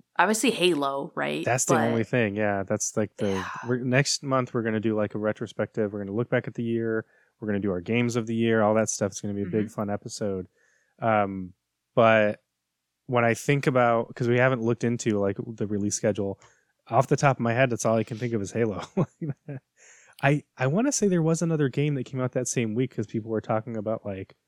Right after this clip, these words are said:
Speaker 2: "Oh, it's going head to head with,
Speaker 1: Oh.
Speaker 2: with Halo." But now I can't remember. Or if maybe,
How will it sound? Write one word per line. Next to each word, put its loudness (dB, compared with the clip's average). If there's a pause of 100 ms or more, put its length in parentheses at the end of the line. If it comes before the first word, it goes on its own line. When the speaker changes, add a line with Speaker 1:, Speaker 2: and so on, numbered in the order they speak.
(360)
Speaker 2:
"Oh, 0
it's -2
going 0
head -4
to 0
head -2 (920)
with, 0
Speaker 1:
Oh. -12
Speaker 2:
with -2
Halo." -2 (500)
But -6
now 0
I 2
can't -6
remember. -4
Or 4
if -4
maybe, 0